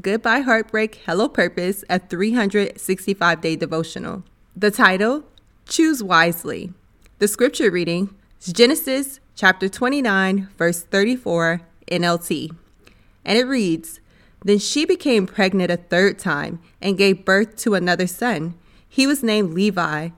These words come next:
for she said, 'Surely this time my husband will feel affection for me, since I have given him three sons.'" Let me give you a little backstory on today's scripture. Jacob was Abraham's grandson, Isaac's son.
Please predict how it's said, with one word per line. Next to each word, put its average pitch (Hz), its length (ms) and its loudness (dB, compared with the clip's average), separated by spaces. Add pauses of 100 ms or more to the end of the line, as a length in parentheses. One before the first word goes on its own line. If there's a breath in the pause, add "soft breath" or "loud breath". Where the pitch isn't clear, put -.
(160)
for - 180 -2
she 240 180 -2
said, 196 440 0 (200 soft breath)
'Surely 240 560 2
this 202 280 0
time 180 220 0
my 170 100 2
husband 202 420 0
will 160 100 -4
feel 202 340 0
affection 180 540 -4
for 165 220 -4
me, 160 240 -6 (220 soft breath)
since 185 320 -2
I 190 160 2
have 190 220 -2
given 202 260 2
him 175 200 0 (220)
three 233 480 0
sons.'" 160 720 -4 (880)
Let 254 100 2
me 359 120 2
give 302 160 0
you 247 120 2
a 220 40 2
little 190 180 2
backstory 175 640 -2
on 170 80 -2
today's 165 340 -2
scripture. 156 520 -8 (440 soft breath)
Jacob 277 440 0
was 262 160 -2
Abraham's 190 580 0
grandson, 170 680 -4 (340 soft breath)
Isaac's 214 400 2
son. 160 340 -4